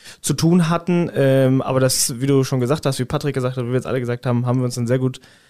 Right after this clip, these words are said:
äh, gefangen. Und ich finde, also das hat mich dann sehr beruhigt, dass wir solche Spiele eben dann nicht nochmal aus der Hand geben, ähm, wie das in der Vergangenheit vermutlich gewesen wäre oder vielleicht gewesen wäre oder eher gewesen wäre.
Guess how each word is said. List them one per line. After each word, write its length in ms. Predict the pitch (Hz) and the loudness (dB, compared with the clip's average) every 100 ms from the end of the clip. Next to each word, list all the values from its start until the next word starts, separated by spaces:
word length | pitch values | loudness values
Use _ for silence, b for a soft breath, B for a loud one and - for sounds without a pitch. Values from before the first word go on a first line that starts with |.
| b | b
äh, 380 | - 120 120 117 | -2 2 4 2
gefangen. 520 | 110 113 131 135 147 - | 0 -4 0 0 0 -4
Und 180 | - 113 | -8 -8
ich 40 | - | -4
finde, 600 | 120 117 117 113 110 - _ | -2 0 2 2 -2 -8 _
also 180 | 120 120 | -6 -2
das 220 | 117 135 | -2 -2
hat 100 | 139 | -2
mich 100 | 127 | -2
dann 200 | 127 123 | -2 0
sehr 160 | 139 147 | 2 2
beruhigt, 320 | 135 151 - | 2 2 2
dass 160 | 131 - | 0 0
wir 120 | 131 | 2
solche 280 | 131 139 131 | 2 2 -2
Spiele 320 | - 139 127 | -2 2 2
eben 160 | 131 | 2
dann 160 | 127 123 | 2 2
nicht 180 | 147 - | 0 0
nochmal 220 | 127 117 | 0 0
aus 100 | 127 | 0
der 100 | 123 | -2
Hand 160 | 123 131 | -2 -2
geben, 280 | 131 139 b b b b - | -2 -2 b b b b -4
ähm, 480 | 113 113 110 107 | 0 2 2 0
wie 60 | 113 | -2
das 160 | 117 117 | -4 -2
in 60 | |
der 60 | 110 | -2
Vergangenheit 380 | 110 113 113 - | -2 -2 -2 -2
vermutlich 500 | 110 110 110 - - _ _ _ _ _ | -4 -4 -8 -12 -16 _ _ _ _ _
gewesen 300 | - 117 131 | -4 0 2
wäre 100 | 117 | 2
oder 80 | 113 | 0
vielleicht 300 | 110 120 139 | 0 -2 -2
gewesen 320 | 117 123 123 117 | 0 0 2 2
wäre 80 | |
oder 140 | 117 120 | 2 2
eher 240 | 156 147 | 2 2
gewesen 360 | 127 131 127 117 | 2 2 2 0
wäre. 180 | 110 | 0